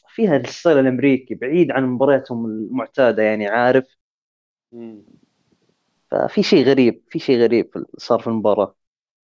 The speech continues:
Speaker 2: مهم.
Speaker 1: يعني كأداء رياضي، أوكي، ما يحتاج.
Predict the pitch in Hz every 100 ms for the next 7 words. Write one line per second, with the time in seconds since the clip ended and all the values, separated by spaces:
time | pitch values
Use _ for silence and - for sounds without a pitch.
0 | _ _ _ _ _ 113 117 113 104 _
1 | - 131 165 165 202 165 185 196 196 240
2 | - 156 156 151 104 - 151 151 - 120
3 | 104